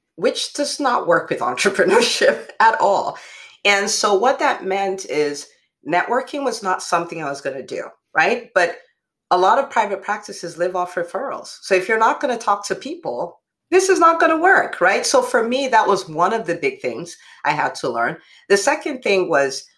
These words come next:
with marketing, I felt that was sleazy, putting myself out there, saying, "Hey, come and use, you know, come and bring your people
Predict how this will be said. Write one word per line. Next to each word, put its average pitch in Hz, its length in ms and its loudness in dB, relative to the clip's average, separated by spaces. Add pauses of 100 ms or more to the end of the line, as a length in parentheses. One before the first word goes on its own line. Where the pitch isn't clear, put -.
with 185 220 4
marketing, 180 800 0 (320)
I 202 180 4
felt 262 360 0
that 208 180 2
was 165 180 -2
sleazy, 175 580 -8 (220)
putting 185 180 2
myself 165 480 0
out 131 200 0
there, 113 200 -4
saying, 180 280 -2
"Hey, 175 280 6
come 170 240 -2
and 160 80 -6
use, 165 260 -2
you 170 120 4
know, 139 140 0
come 175 220 -2
and 165 380 -4
bring 185 180 4
your 180 180 4
people 170 340 -6